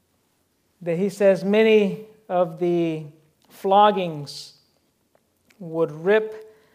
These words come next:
the, the person's veins and arteries and even expose the hidden parts of their bodies, such as their organs and their intestines. So many would not survive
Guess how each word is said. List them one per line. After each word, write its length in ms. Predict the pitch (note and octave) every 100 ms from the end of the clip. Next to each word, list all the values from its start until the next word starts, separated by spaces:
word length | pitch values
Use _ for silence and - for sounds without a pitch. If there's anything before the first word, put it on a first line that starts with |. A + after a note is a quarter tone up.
| _ -
the, 340 | E3+ E3+ F#3 G3
the 140 | E3+
person's 580 | - A3 G#3+ G#3 F3+ D3
veins 520 | E3 G3 G#3+ G#3+ G3
and 140 | F#3+
arteries 840 | F3 F#3 G3+ F3+ E3 D3 C#3 - - _ _ _ -
and 140 | E3+
even 240 | F#3 G3+ G3
expose 600 | F#3+ - - G3 G#3 E3+
the 120 | F3
hidden 320 | D#3 G3+ G3
parts 600 | F3+ G3+ G3 G3 - - _ _ _ _ _ _ _ -
of 140 | E3
their 120 | F3
bodies, 760 | D#3 F3 F#3 F3+ D3 C3+ - - _ _ _ _ _ F3+
such 300 | - F3 F#3
as 200 | F3 D#3+
their 260 | D#3+ D#3
organs 760 | D#3 F3+ F#3+ F3 D#3+ D3+ C#3+ -
and 200 | F3 E3
their 140 | D#3
intestines. 960 | D3+ D3 F3+ E3+ - D#3 C3+ C3+ - - _ _ _ _ _ _ _ _
So 240 | - F3+
many 300 | F3+ G3+ A#3
would 200 | A#3 G3+
not 380 | G3 G3+ G3 G3+
survive 800 | - F3+ E3 F3 F3 D#3+ D3